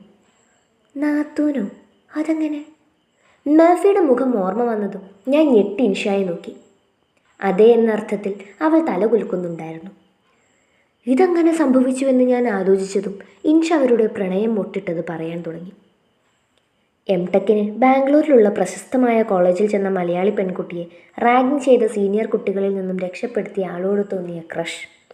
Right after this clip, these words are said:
അത് വളർന്ന് രണ്ട് വർഷം കൊണ്ട് തമ്മിൽ പിരിയാൻ പറ്റാത്ത വിധമുള്ള ബന്ധമായി മാറി. പിന്നെ ഇങ്ങോട്ട് അവരുടെ പ്രണയനാളുകളായിരുന്നു. പ്രിയതമൻ്റെ മനസാക്ഷി സൂക്ഷിപ്പുകാരന് അവളുടെ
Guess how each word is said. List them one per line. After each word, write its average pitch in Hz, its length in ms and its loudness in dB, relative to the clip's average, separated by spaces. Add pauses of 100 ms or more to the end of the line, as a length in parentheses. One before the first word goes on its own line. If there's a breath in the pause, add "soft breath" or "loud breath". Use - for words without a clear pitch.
(440 soft breath)
അത് - 200 4
വളർന്ന് 226 480 2
രണ്ട് 254 280 0
വർഷം 240 340 0
കൊണ്ട് 196 260 -2
തമ്മിൽ 196 240 -4
പിരിയാൻ 240 400 0
പറ്റാത്ത 202 440 -4
വിധമുള്ള 180 360 -2
ബന്ധമായി 202 400 -4
മാറി. 170 260 -16 (800)
പിന്നെ 180 260 0
ഇങ്ങോട്ട് 185 440 0 (300 loud breath)
അവരുടെ 311 320 2
പ്രണയനാളുകളായിരുന്നു. 202 1080 -2 (760 soft breath)
പ്രിയതമൻ്റെ 320 580 4
മനസാക്ഷി 240 640 -4
സൂക്ഷിപ്പുകാരന് 240 840 2 (320)
അവളുടെ 302 300 4